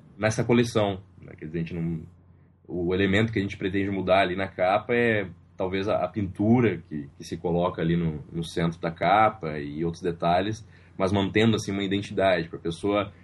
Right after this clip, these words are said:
ir realmente formatando na sua própria casa, é, onde ela estiver, é, uma coleção propriamente, né?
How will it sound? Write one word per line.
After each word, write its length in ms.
ir 100
realmente 500
formatando 800
na 140
sua 100
própria 280
casa, 580
é, 60
onde 200
ela 120
estiver, 640
é, 320
uma 240
coleção 580
propriamente, 640
né? 60